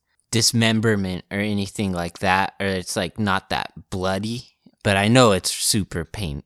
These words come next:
Like, it seems like you get it mental and physical, so that sucks.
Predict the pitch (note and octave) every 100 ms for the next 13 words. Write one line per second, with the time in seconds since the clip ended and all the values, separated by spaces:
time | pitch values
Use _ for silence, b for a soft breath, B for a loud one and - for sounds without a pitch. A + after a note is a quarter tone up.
0 | _ A2+ G#2+ - B B B B B _
1 | A#2 A2+ F3 E3 C#3 A#2+ A2 G#2+ G2+ F#2+
2 | G#2 G2 G2+ G#2 G2 - G#2 F#2 F2+ F#2
3 | - F#2+ F2+ G#2+ - B2 A#2 - F2 E2+
4 | - - E2 - - -